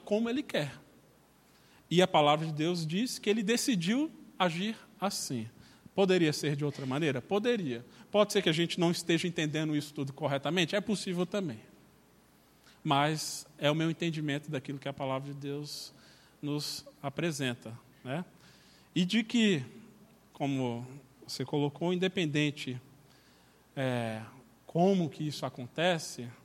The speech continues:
obviamente isso é aplicado para aqueles que creem. A su-, a expiação é suficiente para todos,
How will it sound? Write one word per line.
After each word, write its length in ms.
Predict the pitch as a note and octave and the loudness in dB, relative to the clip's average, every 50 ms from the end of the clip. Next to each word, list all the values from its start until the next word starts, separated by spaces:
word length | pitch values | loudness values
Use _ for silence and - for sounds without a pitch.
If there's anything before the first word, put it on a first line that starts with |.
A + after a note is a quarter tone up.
| _ - | _ 0
obviamente 1000 | G#3 G#3+ G3 G#3+ G3 F#3+ F3+ F3+ F#3+ G3 F#3+ - - - G#3 G3+ G#3 G#3+ G#3 - - | 0 2 4 2 2 2 2 2 0 -2 -4 -6 -6 -4 -4 -4 -4 -6 -8 -8 -6
isso 240 | F#3+ F#3+ - - F#3+ | -6 -6 -4 -2 -2
é 20 | |
aplicado 540 | F3+ F3 - F3 - - E3 D#3 D3+ D3+ D#3+ | -2 -2 -4 -8 -4 -2 0 0 0 0 -2
para 100 | - D#3+ | -6 -8
aqueles 300 | D3+ - - D3+ D3 - | -8 -6 -6 -6 -6 -8
que 100 | - - | -12 -16
creem. 340 | - - F3+ D3 A#2+ G#2+ A2+ A#2 - - - | -10 -6 -4 -4 -4 -6 -8 -12 -18 -20 -16
A 40 | B2 | -12
su-, 280 | - - - D3+ D3+ - - | -10 -6 -6 -6 -6 -6 -6
a 100 | C#3 C3+ | -4 -4
expiação 520 | C3 - - - C#3 C3+ - - E3+ E3 | -4 -4 -2 0 0 0 0 -2 -2 -2
é 40 | E3 | -2
suficiente 580 | - - - F3+ D3+ - F3 E3 E3 D#3+ - | -4 -4 -6 -6 -4 -2 -2 -2 -2 -2 -4
para 200 | - - B2 B2 | -4 -4 -4 -4
todos, 520 | B2 - G#3+ A#3+ A#3 G#3+ - - - - | 0 2 2 2 2 0 -4 -8 -10 -10